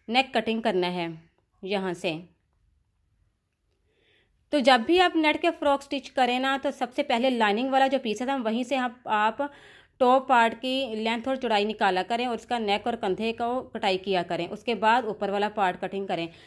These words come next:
यहाँ पर मैंने बटन टेक तैयार करनी है, यानी कि बटन लगाना है। आप चाहें यहाँ पर फुल कट करके तो जिप भी लगा सकती हैं। अब यहाँ पर जो हमने टॉप पार्ट के ऊपर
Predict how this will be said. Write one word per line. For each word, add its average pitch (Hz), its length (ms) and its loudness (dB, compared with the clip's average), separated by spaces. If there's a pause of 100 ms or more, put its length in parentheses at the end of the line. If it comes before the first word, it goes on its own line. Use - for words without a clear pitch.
(120)
यहाँ 247 220 2
पर 330 160 4
मैंने 311 200 4
बटन 240 380 0 (100)
टेक 214 260 0
तैयार 247 220 2
करनी 254 280 0
है, 262 200 0
यानी 226 200 -2
कि 247 140 0
बटन 202 280 -2
लगाना 247 320 0
है। 269 120 -2
आप 214 280 0
चाहें 226 200 -2
यहाँ 214 280 -2
पर 247 280 -2
फुल 269 260 0
कट 226 260 -2
करके 226 300 -4
तो 247 140 -2
जिप 226 300 -4
भी 220 220 -2
लगा 202 280 0
सकती 175 380 -6
हैं। 160 200 -8 (1040)
अब 311 160 6
यहाँ 339 240 4
पर 349 160 4
जो 330 140 0
हमने 285 280 0
टॉप 262 280 0
पार्ट 262 200 4
के 285 80 -2
ऊपर 277 160 -2